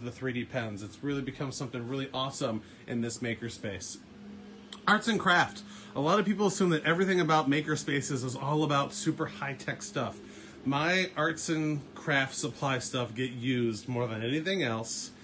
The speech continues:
and it's to create some simple, fun,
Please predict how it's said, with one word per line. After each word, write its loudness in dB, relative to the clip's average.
and 0
it's -4
to -4
create 0
some 0
simple, 2
fun, 0